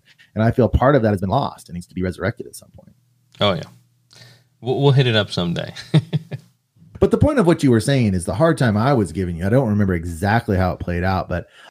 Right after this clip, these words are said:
Speaker 1: uh, uh, uh, you were giving too much priority to that idea. Because the original idea was, well, if we can go get on a good duck hunt,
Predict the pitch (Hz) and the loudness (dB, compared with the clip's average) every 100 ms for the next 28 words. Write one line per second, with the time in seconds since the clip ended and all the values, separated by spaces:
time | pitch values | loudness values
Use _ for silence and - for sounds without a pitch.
0 | _ - 95 - - 147 - 101 165 156 | _ -10 -10 -8 -4 -4 -4 -6 0 0
1 | 151 170 151 135 135 147 123 113 - 165 | 2 2 4 4 2 0 0 -6 -6 -2
2 | 175 139 101 - - 101 92 78 78 - | 0 2 -2 -4 -6 -4 -4 -6 -10 -12
3 | 76 65 58 65 - - _ _ _ _ | -14 -12 -14 -16 -18 -20 _ _ _ _
4 | 131 139 123 131 160 165 135 120 117 107 | 0 2 4 6 4 4 2 4 4 4
5 | 98 113 104 131 139 120 107 104 98 87 | 0 0 -2 -2 -4 -2 0 2 0 -2
6 | 80 80 78 104 120 98 85 85 | -4 -6 0 0 0 -2 -4 -4